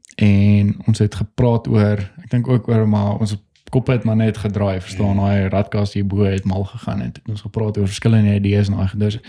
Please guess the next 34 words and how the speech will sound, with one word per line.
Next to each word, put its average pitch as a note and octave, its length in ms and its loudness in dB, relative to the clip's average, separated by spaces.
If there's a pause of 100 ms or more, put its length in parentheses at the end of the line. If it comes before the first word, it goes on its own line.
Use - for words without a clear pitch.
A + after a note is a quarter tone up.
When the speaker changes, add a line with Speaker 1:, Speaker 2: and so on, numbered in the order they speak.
(360)
Speaker 1:
En - 80 -20
toe A2 100 0
dink A#2+ 180 4
ek C3 100 2
ook C3+ 140 2
aan C3 100 4
'n, A2 160 6
aan G#2+ 100 6
'n G2+ 140 6
manlike A2 320 2
ding. F#2+ 300 -4
Speaker 2:
Hmm. E2+ 360 -12
Speaker 1:
Toe - 140 -10
het - 20 -16
ons A2 100 -6
gepraat C3+ 440 -4
oor, A#2 360 0 (360)
oor A2 80 -4
podcasts B2 640 -2
wat A2 160 -8
ons G#2+ 120 -2
al A2 120 -2
geluister G2 460 -4
het A#1+ 260 -12
en G#2 220 0
toe, A#2 440 4
toe A#2+ 180 -6
klik D3+ 220 -2
iets A#2 160 -4
binne G2 200 2
my. F2+ 320 -4 (180)
En A2 140 -2
soos, G2+ 300 -8
eh, F#2+ 200 -2